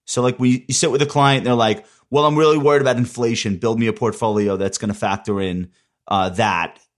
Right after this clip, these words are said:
and get rid of my bonds." Or, "I really think there's gonna be another bear market in the fall when covid comes back," or whatever. Their reasons are fine, but then just showing them, "Look, that could happen,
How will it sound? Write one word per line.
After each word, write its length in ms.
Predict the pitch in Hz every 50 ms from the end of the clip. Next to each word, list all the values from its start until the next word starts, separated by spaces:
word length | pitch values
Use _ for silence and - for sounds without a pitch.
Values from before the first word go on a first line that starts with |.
| -
and 480 | 110 107 104 101 101 101 101 101 101 -
get 280 | - 110 - 123 110 95
rid 120 | 110 110
of 60 | 107
my 120 | 101 95 95
bonds." 560 | 85 98 95 90 90 82 76 82 - - - - _
Or, 480 | - 127 117 110 107 104 104 98 92 - _ _ _ _ _ _ -
"I 180 | 110 113 113
really 340 | 113 120 131 135 131 131 131
think 160 | 127 139 120
there's 140 | - 127 104
gonna 120 | 123 123 107
be 80 | 117
another 240 | 113 110 117 107 110
bear 220 | 104 117 113 107
market 340 | 107 104 104 101 104 - 113
in 80 | 98 95
the 80 | 98
fall 540 | 98 - - 107 101 95 90 85 85 - - _ _ _ _
when 340 | - 107 104 101 98 101 98
covid 460 | - - 127 117 110 92 104 95 90
comes 260 | - - 101 95 87
back," 340 | - - 92 90 87 85 -
or 80 | 90 92
whatever. 460 | 98 98 104 101 92 92 85 82 - _ _ _ _ _ _ _ - - 120
Their 160 | - 139 147 151
reasons 680 | 135 127 139 165 196 214 196 156 131 107 104 101 101
are 100 | 107 98
fine, 540 | - - 101 92 92 92 90 90 92 98 - _ _ _ _ _ -
but 160 | 120 120 120
then 160 | 139 143 143
just 180 | 123 139 131 -
showing 280 | - 147 147 151 139
them, 180 | 113 110 104 120
"Look, 360 | 143 143 120 110 - - _ _ _ _ _ _ _ _ -
that 280 | 101 127 127 147 143 -
could 220 | - 151 135 123
happen, 560 | 123 117 104 104 104 113 123 160 175 160 -